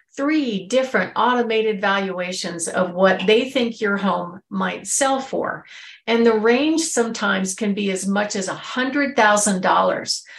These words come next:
I recently sold a home in which their range had this big range like that, but the home actually sold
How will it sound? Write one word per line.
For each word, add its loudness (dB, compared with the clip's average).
I 0
recently 0
sold 0
a -2
home -4
in 2
which 0
their 0
range -4
had -2
this -8
big 0
range 0
like -2
that, -2
but -6
the -2
home -2
actually 0
sold 2